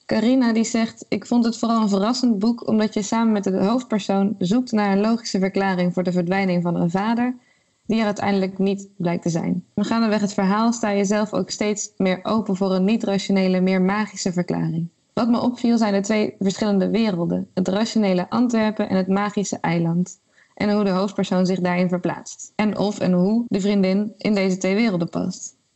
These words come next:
Vraag aan Tim en Alma. Waarom hebben jullie voor dit boek gekozen voor de eerste boekenclub?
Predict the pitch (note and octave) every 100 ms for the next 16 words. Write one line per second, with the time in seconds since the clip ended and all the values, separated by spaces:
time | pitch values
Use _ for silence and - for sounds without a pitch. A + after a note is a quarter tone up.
0 | _ _ _ - - G#3 G3+ F3+ F3+ F#3
1 | E3 F#3+ A3 G#3+ A3 - _ _ _ _
2 | - G#3 B3+ C4 A#3 A3+ A3+ G#3+ G3 G3
3 | F3+ B3 - F#3+ F#3 F#3 F3+ F#3+ F#3 G3
4 | F#3 F3 - E3+ D#3+ D#3+